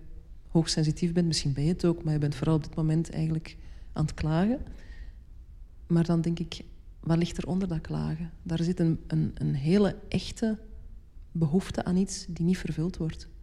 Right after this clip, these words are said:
En dat kan vanuit de kindertijd komen en dat kan heel groot zijn en heel, ehm, een, ja, een hele grote honger zijn, een hele grote noodzaak achter zitten. En daar voel ik dan wel empathie mee. Dus dan stel ik graag de vraag,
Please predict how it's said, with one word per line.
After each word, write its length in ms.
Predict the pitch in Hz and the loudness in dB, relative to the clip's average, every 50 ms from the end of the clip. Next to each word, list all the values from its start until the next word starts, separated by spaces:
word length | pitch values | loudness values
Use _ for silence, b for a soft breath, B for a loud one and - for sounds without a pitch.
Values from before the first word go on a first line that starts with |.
| - - | -8 -2
En 80 | 160 | 0
dat 120 | 160 165 160 | 0 2 2
kan 240 | - 170 165 165 | 2 2 2 4
vanuit 240 | 160 165 160 156 156 | 4 4 4 4 4
de 60 | 165 | 2
kindertijd 520 | 160 - 214 220 220 220 - 208 208 202 - | 0 2 4 4 4 4 2 0 0 0 -2
komen 300 | - 214 208 202 196 175 | 0 2 2 2 2 2
en 60 | 160 | 2
dat 120 | 160 156 | 0 0
kan 160 | - - 160 156 | 0 0 2 2
heel 220 | 156 175 214 226 | 4 4 4 6
groot 300 | 202 196 196 202 202 - | 6 4 4 4 2 0
zijn 300 | - 202 185 185 185 185 - b b b b b b b b | 0 2 2 2 2 0 -2 b b b b b b b b
en 160 | b 180 175 | b 4 6
heel, 460 | 160 165 180 190 202 202 190 165 - - | 6 6 6 6 6 6 4 4 2 0
ehm, 300 | 170 170 165 165 160 170 170 170 165 - - b b b b b b b b b b b b - - - - | 0 0 2 2 2 2 0 -2 -4 -6 -10 b b b b b b b b b b b b -16 -16 -10 -4
een, 180 | - 165 170 160 | 0 0 2 2
ja, 180 | 185 208 208 | 4 4 4
een 60 | 185 175 | 4 4
hele 200 | 175 202 202 190 | 4 4 4 4
grote 380 | - - 180 190 226 240 - | 2 2 2 2 2 0 0
honger 280 | 196 165 180 196 220 220 | -2 0 2 2 4 4
zijn, 260 | 202 175 175 170 165 | 4 2 2 2 2
een 120 | 170 170 | 2 2
hele 160 | 180 196 208 185 | 2 2 2 2
grote 300 | - - 190 185 - 170 | 2 0 0 2 4 4
noodzaak 460 | 165 170 185 208 - - 202 180 - | 6 6 4 4 2 0 -2 -2 -2
achter 260 | 170 156 - - 170 | -2 -2 -2 -4 -2
zitten. 220 | 170 165 - - | -2 -2 0 0
En 80 | - 165 | 2 4
daar 160 | 165 175 180 | 4 4 4
voel 120 | 170 185 175 | 4 2 2
ik 100 | 165 160 | 2 4
dan 140 | 156 156 | 4 4
wel 300 | 156 175 190 190 185 - - - - | 4 4 4 2 0 -2 -4 -6 -4
empathie 500 | - 170 160 - 170 160 160 - 180 175 | -2 0 0 2 0 0 0 0 2 2
mee. 160 | 165 156 151 | 4 4 2
Dus 120 | 151 160 160 | 2 0 0
dan 280 | 165 160 165 165 160 160 | 2 2 2 2 2 0
stel 280 | - - - - 180 170 | -4 -6 -2 0 0 2
ik 120 | 170 - | 0 0
graag 220 | - 160 160 165 160 | 0 2 2 2 2
de 100 | 156 151 | 2 2
vraag, 340 | 156 151 156 165 - - | 2 2 2 0 -2 -4